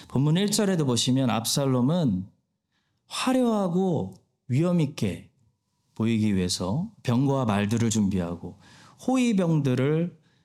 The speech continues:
자기 앞에 오십 명이나 세워두었습니다. 아마도 잘생긴 사람들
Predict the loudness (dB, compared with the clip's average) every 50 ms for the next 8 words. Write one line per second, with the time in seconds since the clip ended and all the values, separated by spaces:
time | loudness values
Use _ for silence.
0 | _ _ -10 -6 -2 -2 -2 0 0 0 0 0 0 0 0 2 2 2 2 2
1 | 2 2 0 0 -2 -4 -10 -14 -20 _ _ _ _ _ _ _ _ _ _ _
2 | -8 -4 -2 -2 0 0 0 0 0 -2 -2 -4 -6 -4 -2 0 0 0 0 0
3 | 0 -2 -2 -2 -2 0 0 0 2 2 2 2 2 2 0 0 0 0 0 0
4 | 0 -2 -4 -8 -10